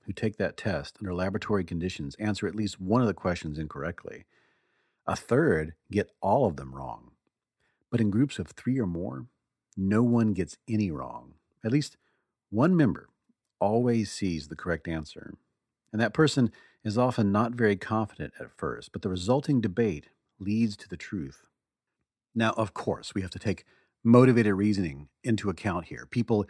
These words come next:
usually have a goal in mind when they are arguing one thing or another. But when the goal is to be right, reasoning together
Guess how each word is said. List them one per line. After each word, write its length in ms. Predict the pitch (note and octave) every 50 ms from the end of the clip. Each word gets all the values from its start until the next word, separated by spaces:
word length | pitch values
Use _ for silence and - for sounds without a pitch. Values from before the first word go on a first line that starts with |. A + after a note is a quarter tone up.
| - _ _ -
usually 280 | B2+ C3+ C3 B2+ B2
have 160 | G#2+ G#2 G2+ G2
a 60 | F#2
goal 400 | F2 F2+ - A#2+ B2 B2+ A2+ G2
in 80 | E2
mind 460 | D#2+ D2+ C#2+ C#2 C2 C2 C2 C#2 C#2+ - _ _ _ _
when 120 | - A2
they 100 | G2+ G2
are 140 | F#2 - - -
arguing 520 | G#2+ G#2+ G#2 G2 F#2+ F#2 F2+ E2+ E2 F#2
one 200 | G2+ G#2 G#2 F#2
thing 180 | - G2 F2+ E2+
or 120 | D#2 D#2+
another. 400 | E2 E2+ F2 E2 - D2+ C#2+ - _ _ _ _ _ _ _ _ - - - - - _
But 80 | - E3
when 120 | E3 D#3
the 80 | D3+ C#3+
goal 380 | B2+ A#2 C3+ C3 D3 F#3 G3 D#3+
is 140 | D3 -
to 100 | - B2
be 220 | G#2 - A#2 G#2+ F#2+
right, 560 | E2+ D2+ D#2 F#2 F#2 F2 C#2+ C2 - - - - _ _ _ _ _ _ _ _ _ _ _ _ _ _
reasoning 440 | - G2+ B2 D3+ D3+ E3 E3 D#3+ D3
together 480 | C3 A#2 A2 A#2 A2 G2+ G#2 G#2 -